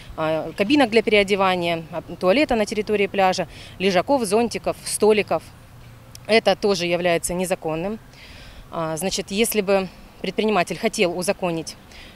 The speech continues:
допустим, наличие тех же столиков или кабинок, он должен был обратиться в администрацию города Харциска, он об этом прекрасно знает и не раз получал разъяснения по этому поводу, и пройти процедуру легализации временного объекта.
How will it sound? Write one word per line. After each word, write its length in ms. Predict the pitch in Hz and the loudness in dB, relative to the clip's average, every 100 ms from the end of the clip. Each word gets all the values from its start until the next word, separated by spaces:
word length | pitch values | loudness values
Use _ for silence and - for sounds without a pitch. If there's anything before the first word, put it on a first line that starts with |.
| - | -8
допустим, 360 | 180 247 208 | -6 -4 0
наличие 320 | 196 208 - 185 | 2 2 0 2
тех 180 | 202 | 0
же 80 | 190 | 0
столиков 540 | - 196 208 185 170 - | -2 0 0 0 -2 -2
или 360 | 180 170 165 151 - | -4 -2 -2 -4 -4
кабинок, 500 | 185 175 170 185 - | -2 0 -2 -4 -6
он 140 | 190 | -2
должен 240 | 202 190 | -2 -2
был 220 | 180 185 175 - - | -4 -6 -6 -14 -4
обратиться 420 | 180 196 185 180 | 0 0 0 -2
в 40 | |
администрацию 540 | 165 180 180 185 170 165 | -2 -2 -2 -2 -2 -4
города 240 | 170 165 | -4 -4
Харциска, 380 | 175 - 202 202 | -6 -6 -2 -2
он 100 | 175 | 0
об 80 | 170 | -2
этом 160 | 175 | -2
прекрасно 400 | 160 180 254 - | -4 0 0 0
знает 300 | 160 220 220 | 0 2 2
и 40 | 180 | 2
не 80 | 170 | 0
раз 160 | 180 - - - - - | 0 -2 -20 -20 -16 0
получал 340 | 175 175 170 | 0 4 2
разъяснения 540 | 175 185 - 277 247 226 | 2 0 -2 0 2 0
по 80 | |
этому 240 | 202 208 208 | 0 0 -2
поводу, 420 | - 208 196 190 - - - | -4 -2 0 -2 -8 -16 -2
и 120 | 285 | 0
пройти 300 | 226 196 247 | 2 0 -2
процедуру 400 | - - 196 262 | -4 -4 -2 0
легализации 560 | 190 180 180 220 - 185 | 2 2 2 2 2 0
временного 460 | 190 185 180 175 | 0 0 0 0
объекта. 440 | 170 151 143 - | 0 -4 -8 -10